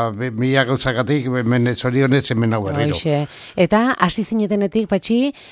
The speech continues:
Speaker 2: e, gaur egunera, e, zertan aldatu da txapelketa hau?
Speaker 1: Bueno, aldatu, gauza asko aldatu die, osea, bizitza bezala. Alda-, aldaketak i-, izan die, e, be, guk, e, batzutan ez gero konteratzen, baina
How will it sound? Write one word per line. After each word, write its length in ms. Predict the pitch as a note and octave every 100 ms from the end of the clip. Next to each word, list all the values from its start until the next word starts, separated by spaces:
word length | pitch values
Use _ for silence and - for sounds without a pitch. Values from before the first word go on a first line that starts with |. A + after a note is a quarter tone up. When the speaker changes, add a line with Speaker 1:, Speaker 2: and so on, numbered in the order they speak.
| -
Speaker 2:
e, 220 | - F#3+
gaur 260 | D#3 A3 A3
egunera, 580 | G#3+ A3 G#3+ A#3 C4 C4+
e, 560 | E3+ E3+ E3+ E3 D#3+
zertan 480 | D#3 - A3 A3 G#3+
aldatu 340 | F3 E3 D#3+ E3
da 120 | D3+
txapelketa 540 | D#3+ E3 E3 D#3 D3+
hau? 120 | D3 C#3+ - _ _ _ A2+ G#2
Speaker 1:
Bueno, 320 | G#2 C3 G2+
aldatu, 400 | G#2+ B2 D#3 D#3 D#3 D3+ D3+ C#3+ B2+ - - - - - B2 A#2+
gauza 340 | A#2+ D3+ C#3+
asko 220 | B2+ B2
aldatu 320 | C3 C3 C#3 A#2+
die, 280 | B2 C#3
osea, 520 | C3+ - A2+ A2+ A#2 A2
bizitza 420 | A2+ C#3+ C3+ A#2
bezala. 380 | G2 - G#2 G2 - -
Alda-, 320 | - G#2 B2
aldaketak 540 | A#2+ A#2 A#2 C3 C#3 A#2+
i-, 300 | B2 B2 B2
izan 260 | A2+ C3
die, 160 | A#2+ C3+ C#3 C#3
e, 520 | C3+ G#2+ G#2+ G#2+ G#2+ G#2
be, 240 | G#2 A#2+ A2
guk, 280 | G#2+ A#2+ C#3
e, 400 | C3+ C3 C3 A#2+
batzutan 560 | A2+ B2+ C3+ C3+ A#2+
ez 100 | C3
gero 200 | A2 B2+ A2+
konteratzen, 540 | A#2 C3+ C3+ - C3
baina 220 | G#2+ G#2